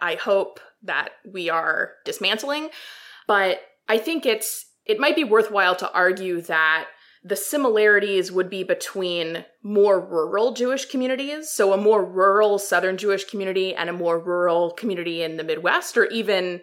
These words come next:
in the Northeast. Those places might have a lot of similarities, and a larger city like Dallas, like Atlanta, like Houston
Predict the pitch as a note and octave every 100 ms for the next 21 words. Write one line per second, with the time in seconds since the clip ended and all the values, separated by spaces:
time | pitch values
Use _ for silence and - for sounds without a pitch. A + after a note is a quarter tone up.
0 | _ G#3+ G3+ F3+ E3+ A3 C4+ - - -
1 | F#3 E3+ G3+ G3+ A3 C4 B3+ - - -
2 | - A#3+ C4 B3+ B3+ B3 B3+ A#3+ A#3 B3+
3 | C4+ B3+ B3 B3 B3+ C4 B3 G#3+ G#3 G#3
4 | A#3 A3 G#3 G3 - F4+ G3 A3 A#3+ -
5 | - - G3+ F#3+ F3+ - - - - F#3
6 | E3+ F3+ F3 - - - _ A#3+ C4+ A#3
7 | - F#3+ F#3+ F#3 F#3 F3+ E3+ E3 - A3+
8 | A3 A3 G3+ F#3+ F#3